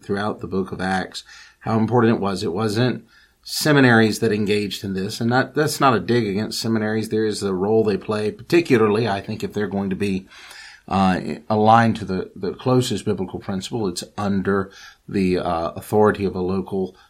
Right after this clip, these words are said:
assembly. Um, but the, the local assembly is a preeminent place that God has ordained, and that's the basis by which missions is sent.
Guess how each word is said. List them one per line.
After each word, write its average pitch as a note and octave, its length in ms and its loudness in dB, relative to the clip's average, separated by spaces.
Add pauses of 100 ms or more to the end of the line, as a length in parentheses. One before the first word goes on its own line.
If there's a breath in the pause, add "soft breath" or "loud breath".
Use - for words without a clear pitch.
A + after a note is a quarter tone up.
(100)
assembly. - 580 -4 (340 loud breath)
Um, G2+ 220 -4
but F#2 240 -6
the, G2 360 -6
the F#2+ 360 -8
local A#2+ 300 0
assembly C3+ 340 2
is F#2 100 0
a - 60 -6
preeminent A#2+ 520 0
place G#2+ 480 -4 (100)
that G2 240 -8
God G2 360 -2
has G#2 400 -6
ordained, G2 560 -4
and F2 140 -8
that's G2 260 -6
the F#2+ 100 -12
basis A2 540 0
by G2 180 -4
which F#2+ 300 -4
missions G#2+ 500 -4 (440 loud breath)
is A#2+ 100 -8
sent. - 460 -6